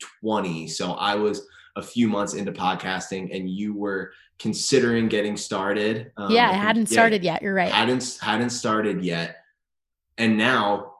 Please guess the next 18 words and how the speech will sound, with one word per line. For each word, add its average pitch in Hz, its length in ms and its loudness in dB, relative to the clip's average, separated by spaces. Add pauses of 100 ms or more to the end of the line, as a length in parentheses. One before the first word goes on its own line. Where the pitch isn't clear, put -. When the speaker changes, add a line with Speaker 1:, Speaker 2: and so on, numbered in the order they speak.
Speaker 1:
we 110 420 0 (220)
li-, 127 260 2
literally 135 400 8
almost 104 240 0
have 104 140 -4
the 101 80 -8
same 101 220 -2
amount 92 200 -4
of 90 80 -4
episodes. 90 480 -6
You've 101 140 -4
been 92 100 -4
hyper 98 400 -6
consistent. 107 600 -4
You've 92 120 -8
been 90 80 -8
hyper 95 400 -10
focused. 139 460 0